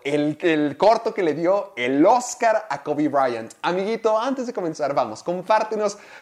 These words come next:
qué sentiste tú, ya que tú eres muy fanático del mundo de básquetbol. Escúchenlo, escúchenlo.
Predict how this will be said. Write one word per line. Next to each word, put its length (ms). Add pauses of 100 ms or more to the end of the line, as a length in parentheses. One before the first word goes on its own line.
qué 120
sentiste 500
tú, 180
ya 120
que 120
tú 80
eres 180
muy 600
fanático 520
del 80
mundo 220
de 80
básquetbol. 680
Escúchenlo, 640
escúchenlo. 720